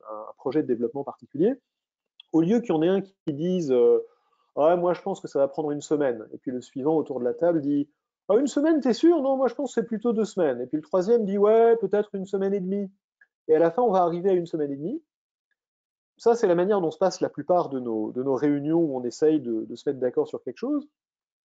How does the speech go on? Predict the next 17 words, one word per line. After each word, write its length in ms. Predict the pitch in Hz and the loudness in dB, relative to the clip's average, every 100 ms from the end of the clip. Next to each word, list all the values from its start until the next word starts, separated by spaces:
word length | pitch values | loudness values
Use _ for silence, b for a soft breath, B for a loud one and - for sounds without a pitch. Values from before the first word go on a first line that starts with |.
| _ _ - | _ _ -6
En 100 | 147 | 0
fait, 240 | - 156 | 2 2
la 80 | 147 | 2
méthode 380 | 156 190 165 - | 2 2 0 0
agile, 460 | 139 135 180 160 | -4 -2 -2 0
en 80 | 113 | 0
l'occurrence, 680 | 117 113 135 185 262 262 _ _ _ - | -4 -6 -4 0 -2 -4 _ _ _ -2
va 100 | 160 | 0
consister 420 | 185 - 175 - | 0 -6 -4 2
à 60 | 202 | 2
prendre 220 | - 190 | 2 0
des 140 | 156 - | 0 2
cartes, 400 | 185 233 - - | 0 0 -10 -16
des 100 | 123 | -6
cartes 240 | 196 - | -4 -2
à 80 | 147 | -2
jouer, 280 | 117 120 | 0 -2